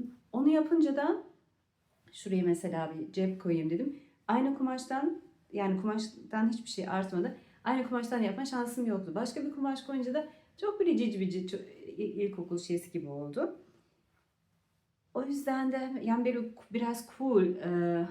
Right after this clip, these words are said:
bol falan olmasını da istiyordum. Bu kumaşta da onu tam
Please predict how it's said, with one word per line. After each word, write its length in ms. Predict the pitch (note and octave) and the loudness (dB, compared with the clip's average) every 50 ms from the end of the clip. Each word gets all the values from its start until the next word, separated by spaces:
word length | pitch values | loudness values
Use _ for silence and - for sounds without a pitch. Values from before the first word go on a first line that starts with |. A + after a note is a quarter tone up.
| - - - | -6 -12 -12
bol 340 | F#3 E3+ F#3 F#3 F#3 F#3+ F#3 | -4 0 4 4 6 6 4
falan 300 | F#3 G3+ G3+ G3 F#3+ F#3+ | 2 0 0 0 2 2
olmasını 520 | F3+ F3 F3 F3+ F#3+ F#3 - G#3+ G3+ F3+ | 2 2 2 2 2 0 0 -2 0 0
da 40 | E3 | 0
istiyordum. 680 | D3 C#3+ - - - - C3 C3+ C#3+ G#3 D#4 - - - - _ _ _ _ _ _ _ _ _ _ _ _ _ _ _ - | -2 -4 -8 -12 -16 -14 -12 -8 -6 -4 -4 -4 -6 -8 -18 _ _ _ _ _ _ _ _ _ _ _ _ _ _ _ -16
Bu 80 | A#3+ | -12
kumaşta 500 | - C4 C4+ C4+ C4+ C4 - - A3+ A3+ | -4 -2 -2 -2 -2 -6 -8 -6 -4 -2
da 260 | A#3+ B3 - - - - | -2 -2 -4 -6 -8 -6
onu 300 | G#3 A#3 B3 B3 B3 A#3+ | -4 -2 0 -2 -2 -4
tam 340 | - - B3+ B3 B3 B3+ | -6 -8 -6 -4 -2 -4